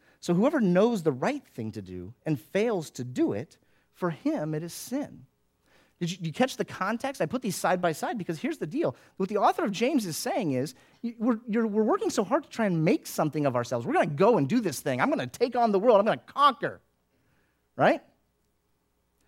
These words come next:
But if we, if we don't acknowledge, if we never consider that what's, what, what we're putting into our, or what we're,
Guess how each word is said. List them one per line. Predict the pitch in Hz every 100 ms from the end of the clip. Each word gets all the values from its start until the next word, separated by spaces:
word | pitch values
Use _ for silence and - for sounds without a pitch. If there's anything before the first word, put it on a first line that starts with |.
| _ _ _ _ -
But | 208
if |
we, | 214 175 202
if | 202
we | 202
don't | 147 131 233 359 -
acknowledge, | 196 175 175 170 127
if | 139
we | 151
never | 151 185 262 262
consider | - 185 - 160 104 95 _ _ _ _ _ _ _ _ _ - _
that | 202
what's, | 190 - -
what, | 196 196
what | 196
we're | 180
putting | 135 - 339 392 330
into | 240 254 254 233
our, | 196 185
or | 180 151
what | 185
we're, | 165